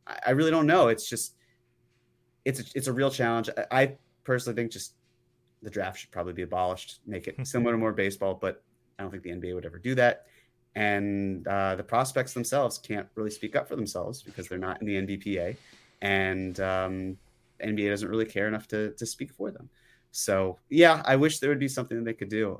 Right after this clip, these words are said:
Speaker 1: I just, I don't know what next l-, steps they could do to kind of mitigate it even further than they already have.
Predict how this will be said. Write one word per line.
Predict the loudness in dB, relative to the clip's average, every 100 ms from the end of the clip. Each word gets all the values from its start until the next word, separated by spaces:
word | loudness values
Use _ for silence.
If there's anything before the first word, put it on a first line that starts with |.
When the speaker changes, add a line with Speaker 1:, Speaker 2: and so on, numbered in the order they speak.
| -8
Speaker 1:
I | -6 -6
just, | -6 -10 -12 -16 _ _ _ _ _ _ -12
I | -8
don't | -4
know | -2 -4 -6 _ _ _ -12
what | 2 4 6
next | 6 6 4 -4 -6
l-, | -4
steps | 4 4 4
they | 2
could | -2 -2
do | -2 -2
to | -2 -4
kind | -4 -6
of | -8 -8
mitigate | -4 -2 -2 -2
it | -4 -8 _ _ _ _ _ -8
even | -6 -4
further | -6 -6 -6
than | -8
they | -8
already | -10
have. | -10 -12